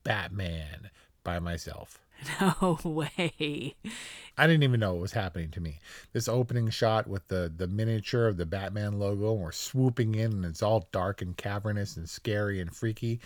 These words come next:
Speaker 1: And you talk about first shots or opening shots of the movie.
Speaker 2: Uh-huh.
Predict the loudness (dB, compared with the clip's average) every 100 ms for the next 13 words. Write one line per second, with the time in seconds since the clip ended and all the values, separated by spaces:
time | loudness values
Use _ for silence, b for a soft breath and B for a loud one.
0 | B B B B -2 0 0 0 0 4
1 | 2 6 4 4 0 4 4 2 2 4
2 | 4 0 0 4 4 4 2 2 2 0
3 | 0 2 4 4 2 -2 -2 0 0